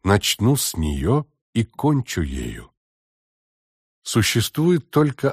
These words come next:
одна чистая форма господства, непоколебимого и вечного,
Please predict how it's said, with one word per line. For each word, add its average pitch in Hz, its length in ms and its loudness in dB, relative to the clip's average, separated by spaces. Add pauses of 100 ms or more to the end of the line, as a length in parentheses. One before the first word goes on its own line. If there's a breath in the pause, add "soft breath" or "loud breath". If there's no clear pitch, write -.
одна 107 480 2
чистая 117 600 0
форма 123 460 2
господства, - 880 -4 (420 soft breath)
непоколебимого 117 960 2
и - 180 -2
вечного, 113 800 2